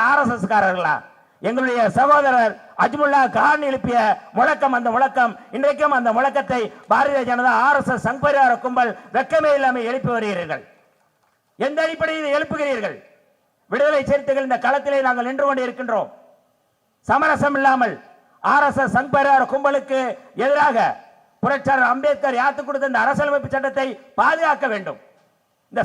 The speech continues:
சட்டத்தின் அடிப்படையில் தான் இஸ்லாமியர்களுக்கு பாதுகாப்பு, கிறிஸ்தவர்களுக்கு பாதுகாப்பு, சிறுபான்மை மக்களுக்கு பாதுகாப்பு, அத்தனை மக்களுக்கும் இந்த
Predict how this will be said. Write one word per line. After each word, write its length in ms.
சட்டத்தின் 500
அடிப்படையில் 540
தான் 160
இஸ்லாமியர்களுக்கு 600
பாதுகாப்பு, 420
கிறிஸ்தவர்களுக்கு 680
பாதுகாப்பு, 440
சிறுபான்மை 500
மக்களுக்கு 360
பாதுகாப்பு, 420
அத்தனை 360
மக்களுக்கும் 420
இந்த 100